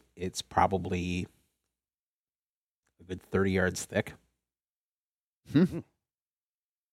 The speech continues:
Speaker 1: Uh, working the fields, to your surprise, you see are, uh,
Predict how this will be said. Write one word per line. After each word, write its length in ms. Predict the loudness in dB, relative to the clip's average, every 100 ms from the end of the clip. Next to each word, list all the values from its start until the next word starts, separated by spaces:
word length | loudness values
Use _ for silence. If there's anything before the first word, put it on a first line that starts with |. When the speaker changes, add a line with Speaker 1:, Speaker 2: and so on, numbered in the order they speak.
| _ _ _ _ _ _ _ _ _ _ _ _ _ _ _ -8 0
Speaker 1:
Uh, 160 | 2 6
working 260 | 6 6 2
the 60 |
fields, 300 | 6 6 6
to 100 | 2
your 100 | -4
surprise, 440 | -4 2 6 6 4
you 80 | -4
see 300 | -4 -4 -4
are, 400 | -4 -4 -4 -6
uh, 260 | -6 -8